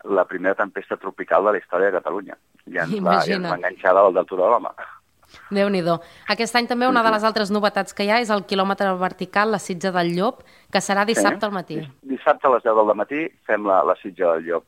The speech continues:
Speaker 1: que és una cursa que és, és un quilòmetre vertical, no arriba als sis quilòmetres de distància, i té, eh, mil cent, cent vuitanta-cinc metres de desnivell positiu.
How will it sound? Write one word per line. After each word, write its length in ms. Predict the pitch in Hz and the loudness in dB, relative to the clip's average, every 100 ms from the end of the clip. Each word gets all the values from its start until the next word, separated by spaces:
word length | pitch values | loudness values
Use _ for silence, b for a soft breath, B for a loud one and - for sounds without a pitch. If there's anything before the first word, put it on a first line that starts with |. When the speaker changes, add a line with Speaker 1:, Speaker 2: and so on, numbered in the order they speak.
| - | -2
Speaker 1:
que 360 | 87 87 85 | 2 2 2
és 100 | 92 | -2
una 160 | 117 110 | -4 -4
cursa 340 | - - 139 | -6 -10 -8
que 100 | 120 | -6
és, 80 | 92 - - | -8 -10 -16
és 120 | 90 | -14
un 120 | 92 | -14
quilòmetre 440 | - 87 87 87 90 85 82 | -8 -6 -6 -6 -6 -6 -6
vertical, 540 | 80 - - 113 156 220 B B B B B - | -8 -10 0 4 4 0 B B B B B -8
no 220 | 104 110 | 2 2
arriba 600 | 110 104 101 95 92 90 | 2 4 6 6 6 4
als 220 | - 92 | 2 -4
sis 120 | 98 - | -8 -8
quilòmetres 340 | 98 92 90 90 | -4 -4 -4 -4
de 80 | 87 | -4
distància, 580 | - 123 131 - 139 214 _ b b b b - | 0 0 0 -2 -6 -6 _ b b b b -10
i 340 | 113 110 110 - | -6 -4 -4 0
té, 320 | 120 135 - | 2 2 0
eh, 240 | 117 110 101 | 2 4 2
mil 280 | 110 123 123 - | -2 -6 -6 -4
cent, 680 | 117 113 110 107 104 98 90 - | -4 -4 -8 -10 -10 -10 -14 -4
cent 140 | 110 | -2
vuitanta-cinc 480 | 107 104 101 92 104 | 0 -2 -4 -4 -4
metres 260 | 98 98 113 | -2 0 2
de 120 | 101 | 4
desnivell 360 | 92 87 90 95 | 4 2 -2 -4
positiu. 520 | - 104 - 80 67 | -4 -6 -6 -10 -10